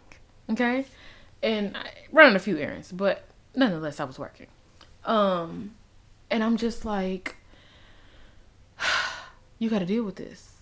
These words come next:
Like, you have to figure it out. You have to, you have to figure it out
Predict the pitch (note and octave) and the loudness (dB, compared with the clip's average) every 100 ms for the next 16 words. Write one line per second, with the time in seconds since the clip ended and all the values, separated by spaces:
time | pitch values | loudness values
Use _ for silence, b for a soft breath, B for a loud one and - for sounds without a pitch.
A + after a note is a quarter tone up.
0 | - _ - G3 F#3 F3+ G#3+ F3 F3+ - | -20 _ -12 -4 -4 -2 -4 -2 -6 -6
1 | F#3 - E3 D3+ F#3 G#3+ E3 F3 - F3 | -8 -6 -6 -4 -4 -4 -4 -6 -4 -6
2 | - - E3 D#3 D#3+ B B B B B | -6 -8 -6 -6 -10 B B B B B
3 | - - E3+ A#3+ B3 A#3+ - A#3+ A#3+ - | -20 -6 2 2 2 -2 -2 -2 -2 -10
4 | - F#3 - G3+ G3 F3+ E3 - - G3+ | -8 -8 -6 -4 -2 -4 -6 -10 -6 -4
5 | F3+ - | -4 -8